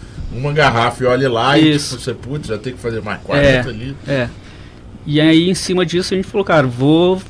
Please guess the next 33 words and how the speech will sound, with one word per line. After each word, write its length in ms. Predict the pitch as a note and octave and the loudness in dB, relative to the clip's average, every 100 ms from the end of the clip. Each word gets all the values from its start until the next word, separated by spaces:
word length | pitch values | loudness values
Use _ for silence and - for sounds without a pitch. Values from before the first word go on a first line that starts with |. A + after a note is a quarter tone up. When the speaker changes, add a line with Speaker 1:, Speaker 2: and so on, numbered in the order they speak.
| - - - | -18 -18 -8
Speaker 2:
vamos 300 | C#3+ C#3+ E3+ | 0 2 0
ver 380 | D#3 D3+ D3+ D#3 D#3 | 0 0 2 0 0
como 180 | C#3+ | -2
que 100 | D3 | 0
a 40 | C#3 | 2
gente 120 | D3 | 0
pode 180 | D3+ C#3 - - D#3 | 0 -6 -10 -12 -4
transformar 340 | C3+ C3+ C3 | -2 0 -2
isso 140 | C#3 C#3 | 0 0
em 20 | |
negócio." 460 | E3 D3 C3+ - - - - - - - - | 2 4 2 -2 -12 -16 -18 -18 -18 -18 -8
É, 480 | C3 A#2+ G#2 G#2 G#2+ - - - - | -2 0 0 -4 -10 -14 -20 -20 -4
então, 300 | B2+ B2 A2+ - - | 0 0 -2 -8 -14
fui 120 | - | -8
pesquisar, 480 | B2+ C3+ - C3 C3+ | -4 -4 -2 0 2
fui 120 | B2+ C3+ | 0 -6
fazer 160 | B2+ | -6
alguns 340 | B2 A#2+ A#2+ - | -6 -4 -6 -8
cursos, 680 | - C3+ C3+ - C3 - - - - - - - - | -4 0 0 -2 -8 -10 -14 -20 -20 -18 -16 -16 -14
é, 340 | A#2+ A2+ A2 - - - B2 - - - - - | -12 -10 -10 -12 -14 -16 -16 -18 -20 -20 -20 -8
e, 1200 | C3+ C3+ C#3 C#3 C#3 C#3 C#3 C3+ C3 B2+ B2 A#2+ | -2 2 2 4 4 2 2 2 0 0 -2 -2
e 60 | B2+ | 0
aí 320 | D3 D#3 D#3+ - | 0 0 -4 -10
a 40 | - | 0
gente 160 | D#3+ E3 | 0 2
decidiu, 600 | E3 F3+ C#3 D3+ F3 F#3+ - - - - - - - - - - - - - | -2 -2 0 4 4 2 -8 -18 -20 -20 -20 -20 -20 -20 -20 -20 -20 -14 -4
em 80 | C3 | 0
dois 220 | C3+ C3 | 0 0
mil 200 | C#3 D3 | 2 4
e 260 | D3+ C#3 A2+ | 4 2 -4
dezessete 440 | - B2+ - D#3 D#3+ | -8 -8 -4 -2 -2
pra 100 | E3+ | -4
dezoito, 540 | D#3 D3 D#3+ F#3+ - | -2 0 0 -2 -8